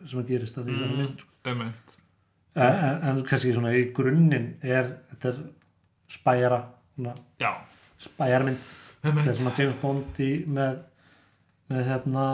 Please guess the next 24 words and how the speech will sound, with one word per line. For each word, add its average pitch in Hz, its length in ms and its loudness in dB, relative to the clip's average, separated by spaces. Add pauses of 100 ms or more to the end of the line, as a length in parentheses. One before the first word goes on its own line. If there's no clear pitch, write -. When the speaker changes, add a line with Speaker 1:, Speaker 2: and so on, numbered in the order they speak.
(1080)
Speaker 1:
vísindaskáldskaps 147 1000 0 (480)
Speaker 2:
Já. - 140 -6 (160)
Speaker 1:
tvisti. 160 400 2 (140)
Speaker 2:
Nákvæmlega, 107 440 -4 (120)
nákvæmlega. 101 360 -8 (140)
Speaker 1:
Og 127 440 0 (200)
á 135 180 -4 (680)
pínu 143 160 2
styrum. 147 300 -2 (300)
Speaker 2:
Já, 110 160 -8 (440)
einmitt. 90 440 -18 (520)
Speaker 1:
En 117 220 0
hérna, 113 340 4 (120)
eins 113 220 -2
og 123 60 2
ég, 120 60 2
mér, 143 160 2
mér 135 160 4
svona, 139 240 4 (1600)
hann 139 340 4
mætti 156 260 4
kannski 147 260 2
aðeins, 156 760 0 (1000)
ég, 135 200 2